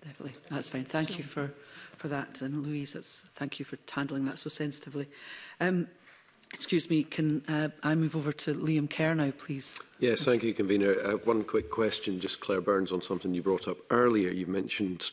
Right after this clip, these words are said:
Speaker 3: local authorities, uh, several times. Now, the Improvement Service published a report in February this year about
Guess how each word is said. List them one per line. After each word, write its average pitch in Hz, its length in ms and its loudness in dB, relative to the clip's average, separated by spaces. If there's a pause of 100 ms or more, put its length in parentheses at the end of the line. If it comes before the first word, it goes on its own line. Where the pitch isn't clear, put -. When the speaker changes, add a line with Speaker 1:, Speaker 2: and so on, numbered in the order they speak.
(100)
Speaker 3:
local 104 320 0
authorities, 101 640 2 (680)
uh, 101 200 -2
several 92 340 2
times. 90 440 0
Now, 101 100 4
the 95 100 4
Improvement 110 560 2
Service - 640 0 (120)
published 90 360 -2
a 92 60 4
report 90 680 2
in 85 200 -2 (200)
February 82 580 0 (240)
this - 400 -2
year 98 380 4
about 87 480 -2